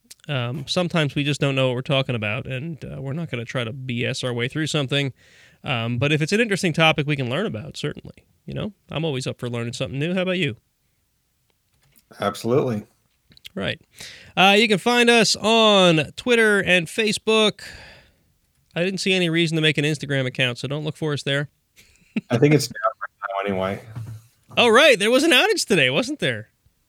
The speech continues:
Speaker 1: Like, Instagram and Facebook just, like, puked today. Kinda funny.
Speaker 2: Yeah.
Speaker 1: It's almost like they're run by the same place on the same servers. Weird.
Speaker 2: Change management process that may not have accounted for something really important. But who knows?
Speaker 1: Perhaps.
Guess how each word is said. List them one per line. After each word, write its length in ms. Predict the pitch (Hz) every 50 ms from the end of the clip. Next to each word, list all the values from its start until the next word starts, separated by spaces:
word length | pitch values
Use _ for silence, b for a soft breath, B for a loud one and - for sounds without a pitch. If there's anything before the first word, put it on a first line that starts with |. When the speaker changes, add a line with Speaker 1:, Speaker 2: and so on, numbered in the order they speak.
| _ _ _ _ _ _ _ _ _
Speaker 1:
Like, 160 | - - -
Instagram 480 | - - 185 - 202 190 190 190 190 185
and 100 | 175 180
Facebook 440 | - 170 175 - - - 131 120 -
just, 200 | - 120 - -
like, 200 | 123 117 - _
puked 420 | - 165 165 165 - _ _ _
today. 360 | - 110 - - - - - - _ _ _ _ _ _ _ _ _ _ _ _ _ _ _
Kinda 140 | - 147 143
funny. 240 | - 151 160 147
Speaker 2:
Yeah. 60 | - - _ _ _ _ _ _ _ _ _ 170
Speaker 1:
It's 120 | - -
almost 220 | 247 285 277 -
like 160 | - 233 202 -
they're 140 | 196 180
run 180 | 165 180 196 226
by 80 | 196 170
the 100 | 143 139
same 220 | - 180 170 156
place 380 | - - 202 208 160 127 - -
on 80 | 120
the 80 | 135 131
same 180 | - - -
servers. 480 | 143 - - - - 127 - - - - _ _ _ _ _ _ _ _ _ _ _ _ _ _ _ -
Weird. 300 | - 87 - 78 71 - _ _ _ _ _ _ _ _ _ _ _ -
Speaker 2:
Change 240 | 123 127 123 120 -
management 420 | 123 123 131 127 120 107 98 104
process 500 | - 101 98 101 95 - 107 104 101 -
that 100 | - 98
may 160 | 95 98 101
not 200 | 101 107 107 107
have 80 | 104 98
accounted 480 | 92 - - 113 107 110 107 95 87 -
for 100 | - 110
something 440 | - - 98 92 - 98 90 87
really 260 | 90 87 90 90 95 95
important. 540 | 95 - - - 90 82 80 82 - - -
But 100 | - 147
who 80 | 156 175
knows? 60 | 170
Speaker 1:
Perhaps. 680 | 170 175 190 175 - - - - - - - - -